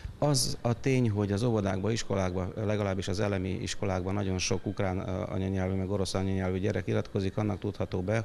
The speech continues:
hogy visszahonosítási törvény is életbe lépett. Tehát bár Ukrajnában a kettős állampolgárságot tiltja a törvény, de ez, ö, nem ok arra, hogy ne nyújtsák be a kérvényeket.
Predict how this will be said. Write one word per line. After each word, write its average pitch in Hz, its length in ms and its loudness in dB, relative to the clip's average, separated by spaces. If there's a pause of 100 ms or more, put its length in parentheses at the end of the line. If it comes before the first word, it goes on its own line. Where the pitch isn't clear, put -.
(120)
hogy 95 280 0 (400)
visszahonosítási 95 1200 0
törvény 95 380 0
is 87 120 -4
életbe 90 360 -2
lépett. 92 320 -2
Tehát - 420 -4
bár 98 160 0
Ukrajnában 101 580 0
a 92 60 -2
kettős 92 380 -4
állampolgárságot 92 800 -2
tiltja 98 420 -2
a 90 80 -2
törvény, 107 440 0 (300)
de 95 440 0
ez, 98 420 0
ö, 95 180 0 (180)
nem 101 360 0
ok 95 240 -6
arra, 95 480 0
hogy 92 440 0 (280)
ne 101 260 2
nyújtsák 92 440 0
be 95 140 0
a 87 80 0
kérvényeket. 87 800 -4